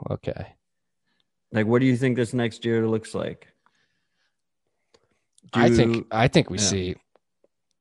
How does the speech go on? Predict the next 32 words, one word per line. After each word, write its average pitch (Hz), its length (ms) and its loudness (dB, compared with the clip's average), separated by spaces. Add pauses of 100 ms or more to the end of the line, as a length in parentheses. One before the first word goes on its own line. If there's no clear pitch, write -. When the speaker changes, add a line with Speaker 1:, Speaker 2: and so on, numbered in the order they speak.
(600)
Speaker 1:
I 87 60 -4
wouldn't 117 160 2
be 92 80 -6
surprised 98 340 -2
if 98 60 -6
we 98 40 -4
see 98 200 0
a 90 40 -4
politician 104 520 0
get 101 140 -4
assassinated. - 720 -4
<laughs> - 60 -6 (2000)
I - 40 -16 (280)
Speaker 2:
Wow, 202 140 2
Speaker 1:
swear. 139 220 2
Speaker 2:
okay. 98 280 -4 (400)
That 107 120 2
Speaker 1:
I'll 113 60 4
Speaker 2:
was 113 100 2
Speaker 1:
take 127 140 6
it 127 120 2
there. 117 340 6 (280)
I 90 100 2
mean, 110 140 4
they're 110 100 2
pushing 117 280 4
people 117 220 4
Speaker 2:
Uh, 127 40 6
Speaker 1:
into 117 160 0
the 113 80 2
corner. 117 400 4 (1500)
Speaker 2:
Um, 104 880 -4